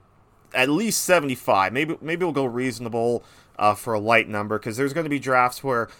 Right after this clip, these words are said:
Saquon goes number one. There's gonna be drafts where Patrick Mahomes goes number one, because this is a,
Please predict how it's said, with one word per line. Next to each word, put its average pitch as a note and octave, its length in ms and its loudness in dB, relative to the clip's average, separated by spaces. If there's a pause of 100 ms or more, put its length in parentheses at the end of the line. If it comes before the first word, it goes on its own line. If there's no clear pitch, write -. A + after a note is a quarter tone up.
(180)
Saquon B2 520 -2
goes A2 220 0
number G#2+ 220 -6
one. G#2+ 260 -4
There's G#2 180 -8
gonna A2 140 -8
be G#2+ 80 -8
drafts G#2 420 -4
where G2 280 -6 (260)
Patrick A#2+ 320 0
Mahomes A2 640 -4
goes G#2+ 220 -2
number G#2+ 240 -4
one, G#2 260 -2
because G#2 300 -6
this A#2 280 -10
is A#2 140 -10
a, A2 400 -4